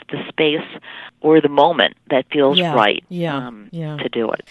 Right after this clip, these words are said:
Speaker 2: So the graphic medicine related events at this festival were fascinating. There are lots, as I said, there are lots of different kinds of events at this festival, but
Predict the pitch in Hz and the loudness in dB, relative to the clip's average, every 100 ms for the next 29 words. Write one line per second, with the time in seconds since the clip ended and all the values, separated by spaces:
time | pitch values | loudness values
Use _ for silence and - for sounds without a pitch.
0 | - - - 294 262 269 277 269 269 269 | -20 -20 -2 0 0 0 2 0 -2 0
1 | 240 233 240 247 220 208 196 190 185 175 | 2 2 2 -2 -2 -2 2 2 0 -2
2 | 165 165 180 175 147 156 170 - - 185 | -2 0 -2 -2 -4 -2 -4 -8 -4 -4
3 | - 165 147 143 147 156 151 - 160 156 | -2 -4 -2 -2 -2 -4 -4 -2 0 0
4 | - 156 131 131 143 151 147 147 143 165 | -4 -4 -4 -4 -4 -2 -2 0 0 0
5 | - 139 147 147 151 143 135 151 170 190 | 0 -8 -6 -8 -8 -8 -6 2 2 2
6 | 139 120 165 - 131 - 214 269 160 123 | -4 -4 -4 -4 -6 -4 0 0 0 -4
7 | 120 131 135 - 127 - 127 - 127 131 | -8 -10 -10 -14 -18 -10 -10 -10 -12 -8
8 | 123 131 | -4 -4